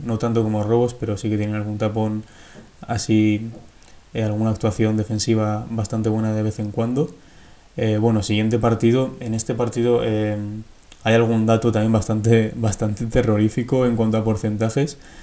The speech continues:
Fue el Clippers Celtics, donde se lo llevaron los de Los Ángeles, eh, noventa y uno a ochenta y dos. Es la tercera derrota seguida de los Celtics.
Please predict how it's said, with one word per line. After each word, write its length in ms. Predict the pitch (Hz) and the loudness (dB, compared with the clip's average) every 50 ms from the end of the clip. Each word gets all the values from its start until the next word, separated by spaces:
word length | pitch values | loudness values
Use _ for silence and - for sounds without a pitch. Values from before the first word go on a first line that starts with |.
| - - - - - - | -20 -20 -20 -20 -20 -20
Fue 240 | - - - 120 123 | -6 2 4 6 6
el 160 | 120 117 107 | 6 4 2
Clippers 440 | - - 117 117 110 120 107 98 - | 2 2 2 2 4 2 2 2 2
Celtics, 340 | - 117 120 117 135 135 123 | 2 2 2 2 0 0 0
donde 160 | 117 113 113 | 0 0 0
se 100 | 110 - | 0 0
lo 100 | 107 107 | 0 0
llevaron 300 | 107 107 107 107 113 117 | 2 2 0 2 2 2
los 160 | 113 113 107 | 2 2 2
de 80 | 110 107 | 2 0
Los 160 | 107 104 - | -2 -2 -2
Ángeles, 540 | 113 113 107 - 117 110 110 110 110 - - - | -4 -4 -2 -2 -2 0 0 -2 -4 -6 -10 -6
eh, 380 | - 117 110 110 107 107 107 110 110 | -4 -2 -2 0 -2 -2 -4 -6 -4
noventa 380 | 113 113 107 110 107 110 113 107 | -2 0 0 0 -2 0 0 2
y 60 | 110 | 2
uno 120 | 113 113 | 2 2
a 40 | 113 | 0
ochenta 340 | 104 - 117 107 107 107 104 | -2 -2 -4 -2 -2 0 0
y 40 | 104 | 0
dos. 280 | 107 123 151 - - - - - - - - - - - - | 0 0 -2 -4 -8 -20 -20 -20 -20 -20 -20 -20 -18 -8 -4
Es 120 | - 113 | -2 0
la 140 | 113 107 104 | 0 0 2
tercera 380 | - 110 104 101 123 117 117 113 | 0 0 0 0 2 2 2 4
derrota 340 | 113 113 117 117 107 117 | 2 4 2 2 2 0
seguida 460 | 104 - 113 107 110 113 110 110 110 107 | -2 -2 0 0 0 2 2 2 2 0
de 80 | 107 | 0
los 160 | 104 98 - | -2 -4 -4
Celtics. 540 | - 113 107 110 110 135 143 143 - - - | -4 -4 -4 -2 -2 -2 -2 -2 -4 -8 -14